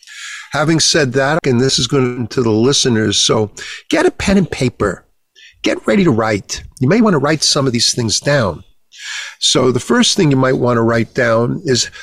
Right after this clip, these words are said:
to contact Promo Life, because you're gonna hear for these conditions,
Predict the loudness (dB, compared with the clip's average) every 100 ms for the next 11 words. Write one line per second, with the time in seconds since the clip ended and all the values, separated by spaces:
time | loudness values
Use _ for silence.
0 | -18 -8 -4 0 2 2 0 -2 -2 -6
1 | -4 0 4 4 4 2 0 -4 -4 -2
2 | 0 0 0 0 0 0 2 0 0 -2
3 | 0 0 0 0 2 0 2 0 0 -4